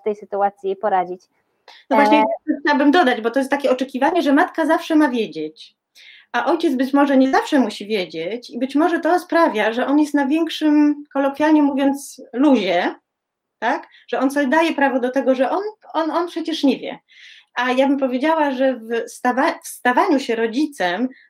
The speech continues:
Speaker 2: my się uczymy drugiej osoby. Dziecko uczy się
Speaker 1: Mhm.
Speaker 2: nas, a my uczymy się tego dziecka.
Speaker 1: Mhm.
Speaker 2: Tak?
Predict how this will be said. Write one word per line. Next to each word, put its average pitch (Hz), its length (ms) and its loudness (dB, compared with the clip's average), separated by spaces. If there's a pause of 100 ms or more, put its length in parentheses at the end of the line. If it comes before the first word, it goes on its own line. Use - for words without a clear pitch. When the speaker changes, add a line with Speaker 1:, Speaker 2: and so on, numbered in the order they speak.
Speaker 2:
my 254 100 2
się 262 160 2
uczymy 311 420 2
drugiej 180 300 -6
osoby. 175 480 -8 (360)
Dziecko 262 340 0
uczy 247 220 0
się 262 100 0
Speaker 1:
Mhm. 269 180 4
Speaker 2:
nas, - 80 -4
a 277 80 2
my 262 120 2
uczymy 277 320 -2
się 269 120 -6
tego 254 260 -4
dziecka. 196 580 -8 (600)
Speaker 1:
Mhm. 247 260 2
Speaker 2:
Tak? - 80 -10